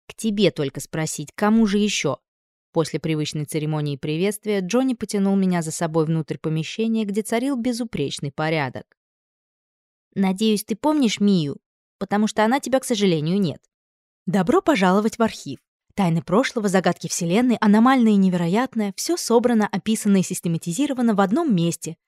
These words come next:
Только спросить к вашим услугам». Прозвучало заученное приветствие, а растерянный пузатый мужичок преобразился в ходячего всезнайку. «Только спросить? Его что, действительно так зовут?» Воспользовалась моментом, пока гостеприимный хозяин на радостях побежал ставить чайник.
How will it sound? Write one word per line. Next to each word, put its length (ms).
Только 240
спросить 440
к 100
вашим 360
услугам». 540
Прозвучало 580
заученное 540
приветствие, 720
а 80
растерянный 520
пузатый 440
мужичок 480
преобразился 680
в 40
ходячего 580
всезнайку. 760
«Только 320
спросить? 580
Его 180
что, 220
действительно 600
так 180
зовут?» 400
Воспользовалась 640
моментом, 420
пока 220
гостеприимный 600
хозяин 440
на 100
радостях 400
побежал 380
ставить 360
чайник. 420